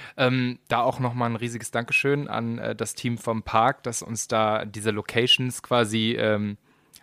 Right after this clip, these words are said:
ja, uns erlaubt hat, diese Locations zu nutzen. Das war zum einen die Colosseo Bar. Äh, die wir da, ähm,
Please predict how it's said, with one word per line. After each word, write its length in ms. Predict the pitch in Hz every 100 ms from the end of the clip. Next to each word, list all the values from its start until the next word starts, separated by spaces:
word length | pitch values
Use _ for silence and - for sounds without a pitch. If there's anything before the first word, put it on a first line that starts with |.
| -
ja, 260 | 117 101 -
uns 120 | 123
erlaubt 340 | 117 117 127 127
hat, 100 | -
diese 160 | 110
Locations 640 | 110 110 - 131 - 139 -
zu 120 | 117
nutzen. 460 | 117 143 - 160 - - - -
Das 220 | 135 123
war 120 | 120 -
zum 240 | - 110
einen 320 | 92 110 131
die 60 | 123
Colosseo 560 | - 107 - 104 117
Bar. 260 | 151 160 240 - _ _ _ _ _ - _ -
Äh, 240 | 120 120
die 240 | 101 117
wir 140 | 120 120
da, 640 | 117 113 110 110 110 -
ähm, 360 | 107 107 104